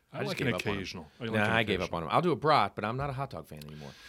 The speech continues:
Speaker 1: So,
Speaker 2: So where do we go at chicken
Speaker 1: well,
Speaker 2: wings?
Speaker 1: the thing ab-, that was difficult about chicken wings is
Speaker 2: Love chicken
Speaker 1: I got
Speaker 2: wings.
Speaker 1: my two favorite sort of traditional Buffalo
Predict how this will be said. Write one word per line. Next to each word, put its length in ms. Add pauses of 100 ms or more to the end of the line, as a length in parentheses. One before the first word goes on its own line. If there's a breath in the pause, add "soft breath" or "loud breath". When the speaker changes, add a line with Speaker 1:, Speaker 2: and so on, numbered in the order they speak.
(140 loud breath)
Speaker 1:
So, 160
Speaker 2:
So 180
where 220
do 80
we 80
go 80
at 80
chicken 220
Speaker 1:
well, 120
Speaker 2:
wings? 140
Speaker 1:
the 60
thing 60
ab-, 200
that 100
was 120
difficult 340
about 160
chicken 260
wings 240
is 180
Speaker 2:
Love 120
chicken 200
Speaker 1:
I 60
got 60
Speaker 2:
wings. 80
Speaker 1:
my 80
two 240
favorite 560
sort 160
of 80
traditional 560
Buffalo 640